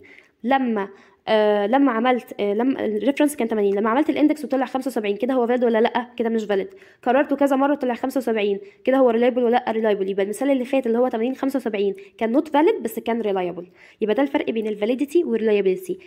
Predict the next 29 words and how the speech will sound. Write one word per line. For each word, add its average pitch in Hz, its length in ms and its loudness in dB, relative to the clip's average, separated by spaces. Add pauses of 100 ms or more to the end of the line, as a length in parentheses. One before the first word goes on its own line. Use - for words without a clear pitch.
(160)
الفاليديتي 220 460 -2
معناها 220 420 0
قدرتي 247 480 -4
ان 220 80 -4
انا 208 100 -6
اطلع 233 300 -4
الحاجه 240 280 -6
اللي 247 120 0
المفروض 220 380 -2
تطلع، 196 380 -6 (300)
الريلايبيلتي 220 600 -2
معناها 277 500 -2 (240)
ان 214 240 -2
في 233 100 -10
كل 359 280 6
مره 277 240 4
هكرر 247 420 0
فيها 277 240 -2
التيست 269 300 -4
ده 285 220 -2
هيديني 247 340 0
نفس 277 240 0
النتيجه 196 460 -6 (120)
بغض 269 260 0
النظر 285 260 2
هو 240 200 2
فاليد 262 260 0
ولا 190 180 0
لا. 175 100 -4